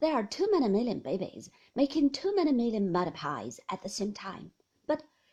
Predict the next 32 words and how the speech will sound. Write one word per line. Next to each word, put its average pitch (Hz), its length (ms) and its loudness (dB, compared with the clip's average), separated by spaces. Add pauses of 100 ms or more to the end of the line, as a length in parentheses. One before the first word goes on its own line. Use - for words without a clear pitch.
(120)
to 392 100 0
the 403 100 -2
small 339 400 2
infant, 233 460 -6 (360)
they 294 120 6
represent 285 560 4 (100)
another 202 400 -2
expedition 202 880 -4
into 175 200 -6
the - 100 -10
pleasant 254 480 -4 (140)
realm 190 280 -2
of 202 120 -6 (180)
art. - 320 -12 (480)
The 277 80 6
baby 381 340 0
is - 200 -12
now 196 500 -4
a 151 80 -14
sculptor. - 800 -10 (1000)
At 202 120 -2
the - 260 -8
age 233 280 0
of - 160 -8 (100)
three 214 440 -4
or 165 120 -6
four, 165 480 -2 (260)
when 370 140 4
the 440 120 0
hands 320 340 -2
begin 202 480 -4
to - 100 -12